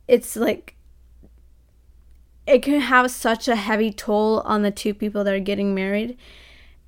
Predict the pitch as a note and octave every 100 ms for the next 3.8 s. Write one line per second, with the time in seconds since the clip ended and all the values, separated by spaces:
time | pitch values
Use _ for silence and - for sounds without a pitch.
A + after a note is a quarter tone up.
0 | - A3+ A3+ A3 A3 G#3+ - - _ _
1 | - - - - - - - C#4 C#4+ D#4+
2 | C#4+ B3+ - - F4 G#4 F#4+ B3 A3+ A3
3 | G#3 - G#3+ G3+ - C4 C#4+ -